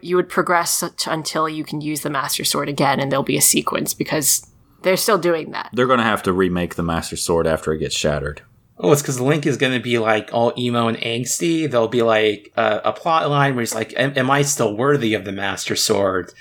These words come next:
Speaker 1: No,
Speaker 3: even
Speaker 1: Crystal.
Speaker 3: though I've become this animal?" But then he learns that he is worthy.
Speaker 2: When he remembers that the real power of the Master Sword is the strength of friendship.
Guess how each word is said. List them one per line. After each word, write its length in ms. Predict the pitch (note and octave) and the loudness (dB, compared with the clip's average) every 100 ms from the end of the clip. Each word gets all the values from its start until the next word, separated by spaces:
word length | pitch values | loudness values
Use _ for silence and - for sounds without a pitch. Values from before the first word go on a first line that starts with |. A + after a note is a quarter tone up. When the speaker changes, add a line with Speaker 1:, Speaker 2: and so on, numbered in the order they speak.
| - | -8
Speaker 1:
No, 160 | A#3 B3+ | 0 4
Speaker 3:
even 100 | A#3+ | 4
Speaker 1:
Crystal. 220 | A3 A#2+ A2+ | 6 6 4
Speaker 3:
though 60 | |
I've 60 | - | 2
become 380 | - - A#2+ G#2+ | -2 2 2 0
this 160 | F#2 | 0
animal?" 640 | B2 B2 G#2+ G2 F#2+ F#2 - | 2 2 0 -2 -4 -4 -4
But 100 | A2 | 0
then 180 | B2 A#2+ | 2 2
he 120 | G#2+ A2+ | 2 2
learns 360 | A#2 A2+ G2+ | 4 2 0
that 80 | - | -6
he 240 | - A2+ | -4 2
is 180 | C3 A2+ | 2 2
worthy. 400 | A2 F#2+ - - - _ _ _ - - - _ _ - - | -2 -4 -6 -12 -16 _ _ _ -20 -20 -20 _ _ -12 0
Speaker 2:
When 180 | A2 A2+ | 2 4
he 80 | |
remembers 540 | A2+ G#2+ A2 A2+ A2+ - | 4 4 4 4 2 2
that 320 | A2 G#2+ F2+ | 2 2 2
the 180 | G2+ F#2+ | 2 2
real 260 | F2 G2+ G2+ | 4 2 2
power 380 | G#2 F#2+ F#2 F#2 | 2 4 4 4
of 100 | F2 | 2
the 60 | |
Master 380 | F2 F2 - F#2+ | 0 2 0 -2
Sword 320 | - F#2 E2+ | 0 2 2
is 80 | D#2+ | 0
the 80 | E2 | -4
strength 340 | - F2 E2 | 0 -2 -2
of 80 | - | -6
friendship. 600 | - E2 D#2+ - D#2+ - | -2 -2 -2 -6 -6 -8